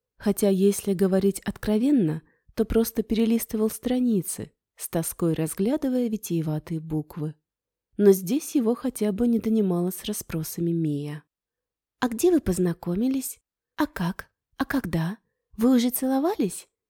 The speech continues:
У неё есть сёстры?» Заваливала бедного брата вопросами – пока он не сбежал под предлогом важных дел. Кальф скользнул взглядом по строчкам и захлопнул книгу. Задумчиво постучал пальцами по твёрдой обложке,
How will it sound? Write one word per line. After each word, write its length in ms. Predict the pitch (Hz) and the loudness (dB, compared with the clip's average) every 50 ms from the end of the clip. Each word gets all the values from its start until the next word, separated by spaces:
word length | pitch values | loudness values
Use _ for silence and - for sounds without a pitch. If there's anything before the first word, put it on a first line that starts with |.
| _ - | _ 0
У 60 | 240 | 4
неё 260 | 240 240 240 233 247 | 4 4 4 4 2
есть 320 | 233 233 330 403 - - | 0 2 0 -2 -2 -2
сёстры?» 500 | - - 240 180 185 - - - - 190 - _ _ _ _ _ _ _ _ _ - | -4 -2 -2 -2 -4 -4 -8 -12 -14 -16 -16 _ _ _ _ _ _ _ _ _ -6
Заваливала 680 | 202 180 208 202 185 196 185 185 185 170 175 175 180 | 0 4 4 6 6 6 4 4 4 4 2 2 2
бедного 440 | 175 156 190 185 175 185 175 175 175 | 2 4 4 4 4 4 2 2 2
брата 340 | 165 175 185 180 170 - 175 | 0 0 0 -2 -2 -2 0
вопросами – 720 | 165 175 175 - 233 269 294 - - - 165 160 151 160 - _ _ _ _ _ - | 0 0 0 0 -2 -2 -2 -4 -6 -4 -4 -4 -4 -6 -10 _ _ _ _ _ -2
пока 300 | - 185 - - 196 180 | -2 0 2 2 2 4
он 160 | 175 165 165 | 4 4 4
не 80 | 175 170 | 2 2
сбежал 500 | 160 156 165 165 165 226 247 311 330 - _ - | 2 2 0 0 2 0 0 -2 -2 -6 _ -4
под 180 | - - - | -4 -4 -4
предлогом 560 | - 180 185 156 165 170 175 175 185 190 190 | -2 -2 0 2 2 2 2 2 2 0 0
важных 440 | 170 165 160 156 160 - 170 160 151 | 0 -2 -2 -4 -4 -4 -6 -6 -6
дел. 380 | 156 156 156 151 151 151 151 - _ _ _ _ _ _ _ _ _ _ | -6 -6 -6 -6 -4 -6 -8 -12 _ _ _ _ _ _ _ _ _ _
Кальф 280 | - - 349 349 320 | 0 0 2 2 0
скользнул 560 | - - - - 185 180 170 165 180 175 175 170 | -4 -6 -2 0 2 2 2 2 2 2 2 2
взглядом 560 | 165 156 165 - 180 180 170 156 170 170 165 | 0 -2 -2 0 2 2 2 2 0 -2 -4
по 160 | - - 170 | -4 -4 -6
строчкам 720 | - - - 226 247 302 - - - - 285 285 294 294 - _ _ _ | -6 -6 -6 -4 -4 -4 -4 -8 -8 -6 -4 -2 -2 -2 -4 _ _ _
и 140 | - 208 226 | -2 -2 0
захлопнул 760 | 233 - 269 262 - - 180 170 170 170 - 185 175 175 180 | 0 0 -2 -2 -2 0 0 2 2 0 0 -2 -2 -2 -2
книгу. 600 | - - 180 165 160 160 156 151 156 160 165 - _ _ _ _ _ _ _ _ _ _ _ - | -4 -4 -2 -2 0 0 -2 -4 -6 -8 -10 -10 _ _ _ _ _ _ _ _ _ _ _ -6
Задумчиво 720 | 190 180 208 208 190 302 349 349 - - - 165 165 160 | 0 2 4 4 4 4 2 2 0 -2 -2 -2 -2 0
постучал 580 | - 170 - - - 175 - - 180 170 165 | -2 -4 -6 -4 -6 -6 -4 -4 -4 -4 -4
пальцами 600 | - - 180 175 175 170 - - - 165 165 160 156 | -4 -2 -2 -2 -2 -2 -4 -6 -4 -2 -2 -2 -2
по 160 | - 165 165 | -4 -6 -6
твёрдой 480 | - 170 165 165 160 156 151 160 156 | -4 -2 -2 0 0 -2 -2 -2 -2
обложке, 680 | 156 151 156 175 220 277 294 - - - - 247 247 | -2 -2 -2 -2 -2 -2 -4 -6 -12 -10 -10 -10 -10